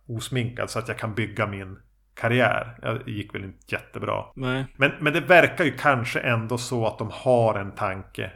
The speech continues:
Speaker 1: med att han ska vara mänsklig.
Speaker 2: Mm.
Speaker 1: Därmed inte sagt att den tanken inte föddes ur Doug Bradleys krav att, eh,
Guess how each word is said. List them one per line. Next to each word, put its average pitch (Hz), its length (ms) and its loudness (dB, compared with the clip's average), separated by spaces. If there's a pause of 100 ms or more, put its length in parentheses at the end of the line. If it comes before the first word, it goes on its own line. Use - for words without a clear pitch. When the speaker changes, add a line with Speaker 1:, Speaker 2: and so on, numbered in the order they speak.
Speaker 1:
med 104 320 -8 (480)
att - 300 -4
han 98 360 -4
ska 107 420 -2
vara 95 320 -2 (180)
mänsklig. 101 680 -6 (200)
Speaker 2:
Mm. 113 180 -4 (100)
Speaker 1:
Därmed 139 440 4
inte 120 240 0
sagt 120 380 0
att 120 160 -6
den 117 220 2
tanken 113 440 -2
inte 110 400 -6
föddes 117 640 0
ur 104 140 -6
Doug 104 340 -2
Bradleys 104 420 -2
krav 107 640 0
att, - 420 -8
eh, - 80 -6